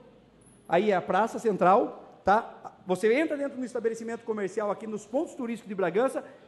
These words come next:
toda a porta tem alguém pedindo esmola.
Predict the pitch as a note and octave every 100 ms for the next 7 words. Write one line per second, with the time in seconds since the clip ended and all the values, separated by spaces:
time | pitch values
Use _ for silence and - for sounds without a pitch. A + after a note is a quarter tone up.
0 | - C4+ D#4+ E4 C#4 A#3+ B3+ C4 C4+ C4
1 | C4 G#3+ A#3+ C4+ - - A#3+ A3+ A#3+ C4+
2 | - A3 A3 G#3 D#3 -